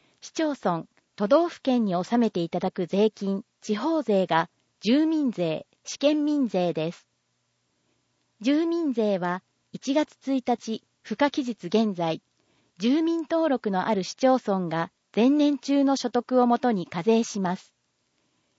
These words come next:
住民登録がなくても、一月一日現在、生活の本拠がその市町村にあった場合は、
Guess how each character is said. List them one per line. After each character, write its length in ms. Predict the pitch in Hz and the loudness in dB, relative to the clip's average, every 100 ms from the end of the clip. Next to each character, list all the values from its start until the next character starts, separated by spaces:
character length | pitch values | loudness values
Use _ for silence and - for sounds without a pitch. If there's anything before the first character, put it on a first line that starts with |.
| _ _ | _ _
住 200 | 226 302 | 2 2
民 220 | 339 339 | 2 0
登 240 | 294 330 311 | -2 -2 0
録 220 | 277 220 | -2 0
が 100 | 196 | 0
な 140 | 196 | 0
く 80 | - | -2
て 160 | - 175 | -4 0
も、 180 | 165 - _ _ - | 0 -2 _ _ -16
一 240 | - 277 | -8 0
月 200 | 311 - | 0 -2
一 280 | - 294 269 | -4 -4 0
日 200 | 277 269 | -2 0
現 280 | 254 247 180 | 0 0 0
在、 260 | 170 160 - _ _ | -2 -4 -6 _ _
生 240 | - 247 311 | 2 4 4
活 240 | 311 294 | 0 0
の 100 | 302 | 0
本 280 | 262 311 285 | 2 2 2
拠 120 | 214 | 0
が 220 | 185 165 _ _ _ | 0 0 _ _ _
そ 160 | 214 | 0
の 200 | 240 254 | 2 2
市 100 | - | 0
町 220 | - 339 320 | -2 0 0
村 220 | 269 247 | 0 0
に 200 | 196 170 | 0 0
あ 100 | 226 | -2
っ 60 | - | 0
た 140 | 185 | -2
場 220 | 165 170 | 0 0
合 180 | 180 175 | 0 0
は、 240 | 170 170 | -2 -2